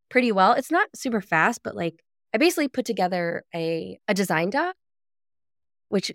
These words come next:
you know, means one thing to engineers and a different thing to designers, but it's, like, one doc that does both of those things. So, like, articulating, like,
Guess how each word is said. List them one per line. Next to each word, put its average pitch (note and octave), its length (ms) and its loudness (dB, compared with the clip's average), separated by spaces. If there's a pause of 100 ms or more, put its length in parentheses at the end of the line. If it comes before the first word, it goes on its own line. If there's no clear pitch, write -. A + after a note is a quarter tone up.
you F#3+ 140 2
know, E3+ 360 2
means G3+ 300 6
one G3+ 240 6
thing G3 300 2
to - 120 -2
engineers F#3 520 2
and F#3 100 4
a E3+ 60 2
different E3+ 300 -2
thing F3 120 0
to F3 140 -6
designers, F3 580 0
but E3+ 300 2
it's, F#3 100 -8
like, D#3 160 -6
one E3 220 0
doc D#3 260 0
that - 80 -12
does D#3+ 180 -10
both D#3 220 -10
of F#3 80 -16
those G3 220 -6
things. B3+ 400 -10 (400)
So, F#3+ 140 -4
like, F3 280 2 (540)
articulating, F3 800 -2
like, D#3 200 -6